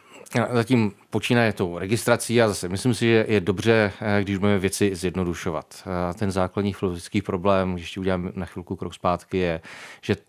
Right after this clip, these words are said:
tohle, co zatím Evropská komise zkouší připravit, tak není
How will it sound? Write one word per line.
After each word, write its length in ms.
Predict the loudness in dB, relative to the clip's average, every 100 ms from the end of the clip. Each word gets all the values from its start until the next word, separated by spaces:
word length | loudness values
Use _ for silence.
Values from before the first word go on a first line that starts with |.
| -4
tohle, 560 | 0 4 4 4 2 -2
co 240 | -2 0 0
zatím 320 | -2 -4 -6
Evropská 320 | -6 -2 -2
komise 680 | 0 -4 -2 2 4 4 0 -8 _
zkouší 840 | -14 -12 -4 2 2 2 -4 -4 -4
připravit, 640 | -6 -10 -4 -4 -4 -10 -16 -20 -20 _ -20 _ -20 -20 -2
tak 200 | -2 4
není 380 | 4 6 4